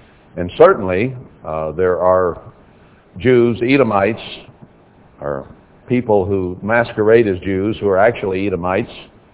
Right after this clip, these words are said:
in the banking system of Europe. So they are ensconced there as dukes. But something interesting came to light, and that is that the New King, King James Version calls them, in this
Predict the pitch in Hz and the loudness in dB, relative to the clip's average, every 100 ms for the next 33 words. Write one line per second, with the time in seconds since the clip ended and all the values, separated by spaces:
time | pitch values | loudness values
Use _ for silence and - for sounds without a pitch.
0 | _ _ _ _ - 131 143 113 117 120 | _ _ _ _ -2 0 2 4 4 2
1 | 113 98 85 151 147 - 87 78 - - | 0 -4 4 4 4 2 -4 -4 -12 -4
2 | 90 98 135 104 82 - - - _ - | -2 4 6 6 2 -6 -20 -20 _ -6
3 | 107 98 95 110 110 131 123 120 - - | 2 2 4 4 6 4 4 0 -8 -20
4 | - 113 110 - 127 139 131 - 104 107 | -8 -6 -6 -2 2 2 2 2 4 4
5 | 104 95 104 175 - - - - - - | 2 0 6 6 6 -2 -16 -18 -20 -20
6 | - _ _ _ - 87 113 104 - - | -20 _ _ _ -8 4 4 4 -6 0
7 | 147 143 123 143 131 104 117 104 135 123 | 0 2 2 2 0 -6 -4 -2 0 0
8 | 107 82 113 - 113 107 107 120 120 107 | 0 4 8 8 8 4 4 4 4 0
9 | 90 - - 95 - 98 123 107 113 107 | -2 -16 -10 -10 -6 -4 -4 0 0 0
10 | 101 - 127 107 98 131 139 87 110 107 | -6 -2 -2 -2 0 0 0 0 2 2
11 | 104 110 104 - - - - _ - 123 | 2 0 -2 -10 -20 -20 -20 _ 6 8
12 | 120 104 107 101 98 113 104 107 | 8 6 -2 -2 -4 -4 0 2